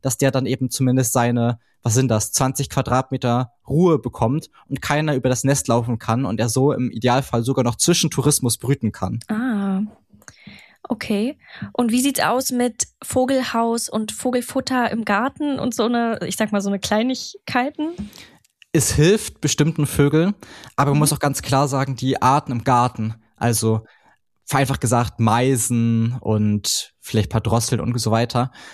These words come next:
Speaker 1: denen geht's gut. Also deren Bestände sind relativ stabil.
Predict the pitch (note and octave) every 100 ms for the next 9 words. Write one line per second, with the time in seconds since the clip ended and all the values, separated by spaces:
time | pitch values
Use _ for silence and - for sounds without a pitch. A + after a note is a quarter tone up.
0 | - - C#3+ C#3 D3 - - C#3+ B2 -
1 | - _ _ _ - B2 A#2+ B2 B2+ B2
2 | A2+ C#3 C3+ C3+ A#2 - D3 D#3+ - A#2+
3 | - A2+ B2 D3 G3